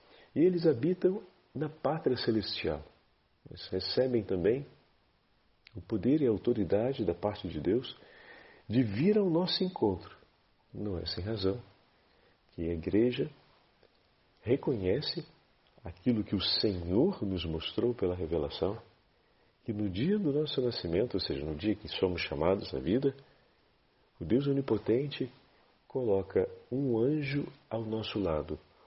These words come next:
o nosso anjo da guarda, cuja celebração será daqui a alguns dias. Temos também uma memória específica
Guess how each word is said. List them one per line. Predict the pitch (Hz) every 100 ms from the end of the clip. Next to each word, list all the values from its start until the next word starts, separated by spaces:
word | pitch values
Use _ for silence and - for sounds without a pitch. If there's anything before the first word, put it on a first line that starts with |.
| -
o | 117
nosso | 127 127 - 117
anjo | 123 120
da | 117 113
guarda, | 87 78 76
cuja | - 92
celebração | 101 - 110 98 95 135
será | 143 151
daqui | 151 127 151
a |
alguns | 151 160 104
dias. | 82 73 - -
Temos | 113 107 -
também | 117 98 127
uma | 123
memória | 107 95 113 117
específica | - - 95 - 120 - 113